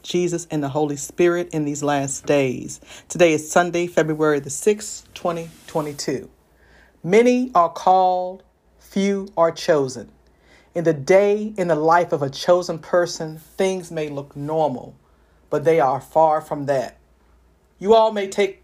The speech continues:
for granted the freedom that God allows you to maneuver any given day.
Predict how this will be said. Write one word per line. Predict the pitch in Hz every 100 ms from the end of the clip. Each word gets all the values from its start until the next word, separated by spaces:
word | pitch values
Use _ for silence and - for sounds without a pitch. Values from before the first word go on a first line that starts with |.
| _
for | -
granted | 165 165 175 165 139 -
the | 143
freedom | - 190 180 160
that | 147 -
God | 156 160
allows | 151 143 156 156 151
you | 151 160
to | 151
maneuver | 139 139 160 156 143 139 - _ -
any | 185 175
given | 160 151 143 143
day. | 147 120 120